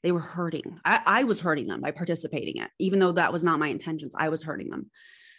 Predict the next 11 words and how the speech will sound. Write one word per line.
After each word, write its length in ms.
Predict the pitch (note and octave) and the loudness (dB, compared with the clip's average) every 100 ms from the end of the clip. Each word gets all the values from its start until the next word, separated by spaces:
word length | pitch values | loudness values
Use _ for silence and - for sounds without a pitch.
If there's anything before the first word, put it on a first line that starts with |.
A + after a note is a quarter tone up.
| _ | _
So 540 | - F#3 E3 D#3+ D3 _ _ _ _ _ _ _ _ _ - | 0 4 4 2 -4 _ _ _ _ _ _ _ _ _ -2
I 460 | - F#3 F#3 F3+ D3+ - | 4 6 6 4 2 0
was 220 | F#3 F3+ | 0 0
in 440 | - F#3 F3 E3+ - | 2 4 4 2 0
Modere, 720 | E3+ D#3+ F3 F#3+ G3 G3 G3+ G3+ - - _ | -2 0 2 4 4 2 0 -6 -20 -20 _
let's 140 | F3+ - | -12 -8
see, 340 | C#3 - E3 _ _ _ _ _ _ _ - - - _ _ _ _ _ _ _ _ | -6 -6 -10 _ _ _ _ _ _ _ -20 -20 -20 _ _ _ _ _ _ _ _
a-, 160 | - - _ _ - | -10 -10 _ _ 0
until 960 | D3+ - G#3+ - - C#4 B3+ A3 A3 - - - | 2 4 6 6 6 6 8 6 2 -2 -10 -6
June 480 | E3 F3 G#3+ B3 C4 | -2 4 6 6 6
of 560 | C4 F#3+ F#3 F#3 F3+ | 4 4 4 2 0